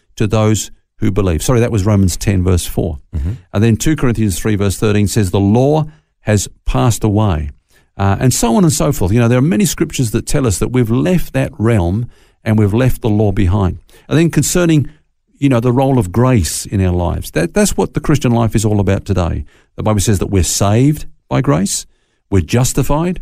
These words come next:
Speaker 1: by grace, we stand in grace, we grow in grace, we are free from sin's dominion only because of grace, uh, we reign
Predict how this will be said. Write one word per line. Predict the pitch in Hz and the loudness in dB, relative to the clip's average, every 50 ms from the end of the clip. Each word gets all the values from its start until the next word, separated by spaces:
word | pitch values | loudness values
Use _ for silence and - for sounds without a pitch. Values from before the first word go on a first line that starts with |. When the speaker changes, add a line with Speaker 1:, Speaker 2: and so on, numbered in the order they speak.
| - - _ _ _ _ | -12 -16 _ _ _ _
Speaker 1:
by | 123 135 147 | -4 -2 -2
grace, | 139 - 151 160 202 190 - - - - _ _ _ _ _ | 0 0 -2 -2 -2 -4 -6 -8 -12 -18 _ _ _ _ _
we | 101 107 95 | 0 0 0
stand | - - - - 123 123 123 127 139 156 180 202 190 180 156 - - _ _ _ _ _ _ | 0 -2 -2 0 2 4 4 4 4 4 4 2 0 -2 -4 -8 -14 _ _ _ _ _ _
in | 139 139 139 | 0 2 2
grace, | 127 127 147 175 196 214 - - | 4 2 2 2 2 0 0 0
we | 110 110 104 85 | 0 0 0 0
grow | - - 113 117 123 139 156 175 196 208 | 0 0 2 2 4 4 2 2 2 0
in | 196 180 180 175 | 0 0 0 0
grace, | 156 160 180 220 262 240 - - - - _ _ _ _ _ _ _ _ _ _ | 0 0 0 0 -2 -2 -4 -6 -8 -14 _ _ _ _ _ _ _ _ _ _
we | - 123 151 151 | 0 2 2 4
are | 139 131 | 4 2
free | 123 - - - - 160 165 180 196 190 | 2 0 -2 -2 0 2 4 4 4 2
from | 165 - 147 135 131 | 2 2 2 2 2
sin's | 120 - - 156 151 147 143 131 - - | 2 2 2 2 4 4 2 2 0 -4
dominion | - 101 135 127 120 135 170 202 156 101 101 123 - | -4 -2 2 2 4 4 4 4 2 2 2 0 0
only | - 135 135 131 | 2 2 2 2
because | 117 113 - 127 120 98 | 2 0 0 0 0 0
of | 90 80 | 0 0
grace, | - 127 139 104 87 113 - - - - - _ _ _ _ _ _ _ _ _ _ _ | 0 -2 0 -2 -2 -4 -4 -6 -8 -10 -14 _ _ _ _ _ _ _ _ _ _ _
uh, | 107 107 107 107 107 104 110 | -2 0 0 0 0 -2 0
we | 110 120 120 113 | 0 2 4 4
reign | 101 95 113 120 127 139 147 165 196 220 220 220 - | 4 4 2 2 2 2 2 2 2 0 0 -2 -8